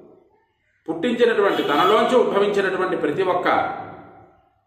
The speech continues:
సృష్టిలో పుట్టినటువంటి ప్రతి ఒక్క ప్రాణి, ఆ ప్రాణి ఎలా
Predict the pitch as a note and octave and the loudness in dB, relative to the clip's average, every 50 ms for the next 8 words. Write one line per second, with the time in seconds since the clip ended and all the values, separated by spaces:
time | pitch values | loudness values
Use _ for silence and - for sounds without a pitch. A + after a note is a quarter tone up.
0 | _ _ _ _ _ _ _ _ - - - - - - E3 E3 E3 A3+ A#3 A3+ | _ _ _ _ _ _ _ _ -20 -20 -20 -16 -8 -6 -6 -2 0 0 2 2
1 | A3+ A3+ G#3+ - G3+ F#3+ G3 G3 F#3+ F#3+ F3+ F3+ D3+ D#3 D#3 D#3 E3+ E3+ E3+ E3+ | 2 2 2 0 0 0 0 0 0 -2 -2 -2 -2 -2 -2 0 0 0 0 0
2 | D3+ C#3+ - B2 A#2+ B2+ D3+ F3 G#3+ A#3+ C4+ - - - - - - - - - | -2 -2 -2 -2 0 0 2 2 2 0 0 -2 -6 -8 -10 -12 -14 -16 -18 -20
3 | - - - - - - - - - - - - - - - - A#2+ B2+ C3+ - | -20 -20 -20 -20 -20 -20 -20 -20 -20 -20 -20 -20 -20 -20 -14 -8 -4 -2 -2 -2
4 | - C3 B2 C#3+ F3+ G#3+ A3+ F#3+ D3 - G#3 | -2 0 0 2 2 2 2 2 4 4 4